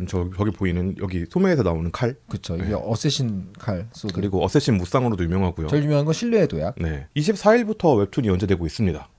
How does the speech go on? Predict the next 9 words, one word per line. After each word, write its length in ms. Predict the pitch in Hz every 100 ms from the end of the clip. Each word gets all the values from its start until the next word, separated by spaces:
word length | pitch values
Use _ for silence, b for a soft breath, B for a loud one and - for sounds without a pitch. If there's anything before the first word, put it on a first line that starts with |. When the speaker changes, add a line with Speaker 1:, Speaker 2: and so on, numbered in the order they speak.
| -
Speaker 1:
어쌔신 440 | 90 151 143 135
크리드 360 | - 107 165 -
잊혀진 420 | 90 - 120 123
사원이라는 720 | 110 107 98 78 - - 95 87
작품이고요. 640 | - 131 101 85 87 87 -
Speaker 2:
그렇습니다. 360 | 107 - -
Speaker 1:
이게 140 | 143 170
그 120 | 139
표지예요. 540 | - 208 175 98 92